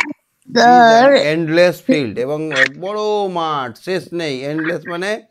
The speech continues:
Speaker 2: যার কোনো শেষ নেই। Grandma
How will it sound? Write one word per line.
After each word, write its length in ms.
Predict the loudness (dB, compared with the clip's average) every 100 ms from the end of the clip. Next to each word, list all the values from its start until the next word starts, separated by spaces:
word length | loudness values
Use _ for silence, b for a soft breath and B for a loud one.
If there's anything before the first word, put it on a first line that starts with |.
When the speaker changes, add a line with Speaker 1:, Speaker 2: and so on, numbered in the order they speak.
| _ _ _
Speaker 2:
যার 160 | -4 -4
কোনো 200 | -6 -8
শেষ 380 | -6 -8 -6
নেই। 280 | -6 -6 -10 _ -20 -20 _ _
Grandma 480 | -2 -2 0 -4 -2